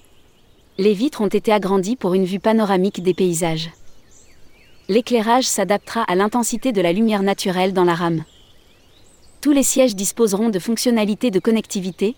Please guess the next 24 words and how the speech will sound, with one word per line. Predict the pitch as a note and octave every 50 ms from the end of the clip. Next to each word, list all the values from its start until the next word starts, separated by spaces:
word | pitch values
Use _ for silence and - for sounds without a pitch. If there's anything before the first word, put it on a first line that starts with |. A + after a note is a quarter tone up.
| _ _ - - -
offrant | G#3+ G3 - - A#3
à | A3 G3
chacun | F3+ - G#3+ - - A3+ A3 -
un | F#3+ F3+
Wi-Fi | F3+ A3 G#3+ - A#3 -
performant. | G3+ F3+ - - F#3 E3 E3+ E3 D#3 - - _ _ _ _ - - _ _ _ _ _ _ _ _ _ _ _ _ _ - - _
Enfin, | G#3 A3 G#3+ - - G3 A3+ D4+ - - - -
le | F#3 F#3
bar | F3 A3+ A3+ A#3+ A3+
de | F#3+ F#3
ce | - -
nouveau | F#3+ G3 A3 G#3 A#3+ C4+
T | - A#3+
G | G#3+ F#3 G3+
V | F3+ G#3 B3+ B3+
a | F3+
été | E3+ - F3+ E3
complètement | - C4+ B3+ B3+ B3 A3+ - A#3 A3+ G#3
redésigné | G#3 G#3+ G3 G#3+ G3 F#3 F#3 F3+ F#3 G3 B3
pour | - - G3 F3+
offrir | G#3 - - - A3+ A#3+
une | A3 G3+ F#3+
expérience | F3+ - - - F#3 F3 F3+ F#3 F3+ - -
inédite. | F#3+ F3+ F3+ E3+ D#3+ E3 D#3 - - - -